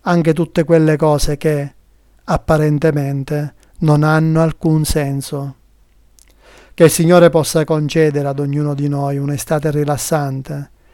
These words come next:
serena e gioiosa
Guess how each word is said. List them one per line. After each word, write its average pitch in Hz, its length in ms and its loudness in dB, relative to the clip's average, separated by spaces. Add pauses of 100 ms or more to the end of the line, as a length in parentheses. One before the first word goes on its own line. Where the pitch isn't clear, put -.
(100)
serena 160 800 4 (220)
e 170 160 0
gioiosa 143 840 -2